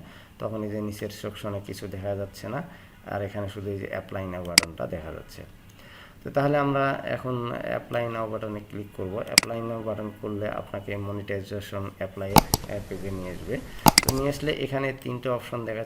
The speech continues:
যাচ্ছে, আহ, স্টেপ ওয়ান, স্টেপ টু, স্টেপ থ্রি, হ্যাঁ। তাহলে, আহ, স্টেপ, আহ, ওয়ানে বলতেছে যে রিভিউ বেস্ট টার্মস, হ্যাঁ। তো এইটা আমরা এই যে স্টার্টে ক্লিক করব। স্টার্টে ক্লিক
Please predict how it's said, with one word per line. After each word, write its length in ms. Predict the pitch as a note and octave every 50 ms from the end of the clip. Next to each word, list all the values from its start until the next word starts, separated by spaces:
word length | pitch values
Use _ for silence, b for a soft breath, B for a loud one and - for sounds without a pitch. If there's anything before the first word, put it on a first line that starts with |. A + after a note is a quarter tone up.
| - -
যাচ্ছে, 420 | G#2+ - - - A2+ B2+ D3+ - - -
আহ, 500 | - - - A2+ A2+ A2+ A#2 - - G#2+
স্টেপ 360 | G#2+ - - A2+ G#2+ - -
ওয়ান, 220 | G#2+ G#2+ A2 A2 G#2+ - A2
স্টেপ 260 | G2+ - - - G#2+ G#2 - -
টু, 160 | - A#2+ B2+ - - -
স্টেপ 240 | G#2 - - - - - - -
থ্রি, 200 | - F2 F2 D#2+ - - - - - -
হ্যাঁ। 220 | C3+ C#3+ B2+ G2 - B B B B B B B B B
তাহলে, 320 | - B2+ C#3 C#3+ D3 D3 D3 - - - - - -
আহ, 360 | B2 B2+ C3 C3 C3 C3 B2+
স্টেপ, 320 | B2+ - - - D3 C#3+
আহ, 920 | C#3+ C#3+ - C3 C3 B2+ B2+ B2+ B2+ B2+ B2+ C3 - - - - - - B2+
ওয়ানে 300 | B2 B2 B2 B2+ B2+ B2
বলতেছে 520 | A#2 B2 A#2+ A#2+ A#2+ - B2 A2+ A#2 A2+ A2
যে 280 | A#2 A#2 A2+ A2+ - - A2+ A2 A2
রিভিউ 380 | A#2 A#2 G#2+ A2 B2+ C#3 C#3
বেস্ট 380 | A#2+ - A#2 A2 G#2+ - - -
টার্মস, 460 | - F2+ E2+ D#2+ D#2+ E2+ - - - - - - - -
হ্যাঁ। 200 | C3 C3 A2+ - B B B B B B B
তো 60 | C3+
এইটা 400 | - - C#3 C#3 C#3 D3 C#3+ C#3+
আমরা 240 | C#3 C3+ C3+ C3+ C3+
এই 140 | - - C3
যে 220 | B2 C3 - D3
স্টার্টে 360 | - - - - C3+ C3+ C3+ B2+
ক্লিক 280 | C3 - B2 B2 A#2+ - - -
করব। 300 | B2 A2+ A2+ B2 C3 B2+
স্টার্টে 260 | B2+ - C3+ A#2+ C3 B2+
ক্লিক 300 | B2+ - B2 A#2+ B2